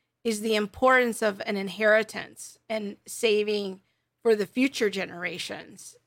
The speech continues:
And, um, because of the hard work that my grandparents did, and they were, <laughs> they were, they lived in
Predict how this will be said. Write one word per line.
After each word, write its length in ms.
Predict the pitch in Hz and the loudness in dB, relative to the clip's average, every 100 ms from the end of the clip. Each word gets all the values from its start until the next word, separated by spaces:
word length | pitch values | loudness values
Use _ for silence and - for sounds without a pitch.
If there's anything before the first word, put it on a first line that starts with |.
| - | -8
And, 600 | 202 196 196 196 196 190 _ _ _ _ _ - | -4 -2 -2 -4 -6 -10 _ _ _ _ _ -2
um, 340 | 214 202 202 | 0 2 0
because 540 | 196 208 - 262 254 247 | -4 -6 0 2 4 4
of 200 | 226 208 _ - | 0 0 _ -2
the 140 | 220 | 0
hard 260 | 208 226 214 | 4 2 2
work 280 | 214 208 | -2 -2
that 140 | 214 - | -6 -4
my 120 | 196 | -4
grandparents 800 | 196 220 311 311 226 208 202 - | 2 4 4 4 2 2 -2 -2
did, 420 | 214 208 202 196 _ _ _ _ _ _ _ _ - - | 0 2 0 -4 _ _ _ _ _ _ _ _ -6 -4
and 240 | 247 247 220 | 0 2 4
they 160 | 262 | 4
were, 340 | 269 208 190 175 _ _ _ | 6 6 4 -2 _ _ _
<laughs> 840 | 233 - _ _ _ _ _ _ - | -10 -10 _ _ _ _ _ _ 2
they 140 | 220 | 2
were, 180 | 214 - | 2 0
they 180 | 214 240 | 4 4
lived 420 | 247 240 214 - - | 6 6 4 -10 -4
in 520 | 220 208 196 190 | 0 0 -2 -6